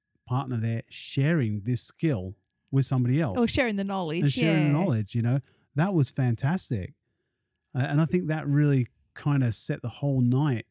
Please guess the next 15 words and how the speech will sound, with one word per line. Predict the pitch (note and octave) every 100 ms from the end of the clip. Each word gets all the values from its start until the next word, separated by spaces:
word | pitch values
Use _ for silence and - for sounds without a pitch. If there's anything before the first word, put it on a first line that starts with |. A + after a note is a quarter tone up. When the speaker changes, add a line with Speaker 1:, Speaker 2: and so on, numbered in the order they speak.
| _
Speaker 1:
Like, | B2+ B2 - _ _ _ _ _ _ _ _ _ _ -
everywhere | D#3+ F3+ D#3+ D3+
we | C#3
went, | B2+ D3+ B2+ A2 - _ _ _ _ _ _ _
we | C3
saw | B2+ D#3 C3+
Bjorn | A#2+ B2+ B2 -
and | A#2+ A#2
his, | A#2+ A2 - _ _
his | - A2
partner, | B2 B2+ G#2+ G#2 -
and | B2+ B2+ A#2
she | - D3+ D3+
was | C#3 A#2+
just | - B2+